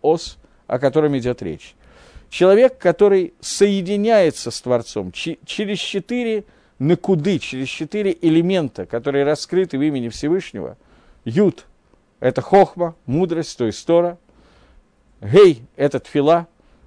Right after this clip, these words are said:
И Ют, он в этом мире скрыт с-, почти полностью, поэтому только с помощью тфилы мы можем туда дойти, только с помощью Торы это сделать невозможно.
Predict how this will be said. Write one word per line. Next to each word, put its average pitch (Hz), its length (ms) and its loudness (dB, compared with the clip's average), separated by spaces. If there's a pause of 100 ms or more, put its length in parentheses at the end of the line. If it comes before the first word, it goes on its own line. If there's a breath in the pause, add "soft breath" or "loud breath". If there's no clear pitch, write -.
(160)
И 139 100 -4
Ют, 202 400 -4 (140)
он 151 200 -2
в 147 40 -4
этом 151 200 -2
мире 156 300 -2
скрыт - 640 -2 (200)
с-, - 120 -20
почти 135 380 -4
полностью, 170 520 -4
поэтому 135 380 -6
только 180 380 2
с - 60 -16
помощью 123 420 -6
тфилы 151 280 0
мы 170 100 -2
можем 147 300 -6
туда 143 240 -2
дойти, 139 400 -4 (360 soft breath)
только 196 340 4
с - 80 -10
помощью 120 420 -6
Торы 127 220 0
это 110 180 -4
сделать 120 380 -2
невозможно. 147 640 -4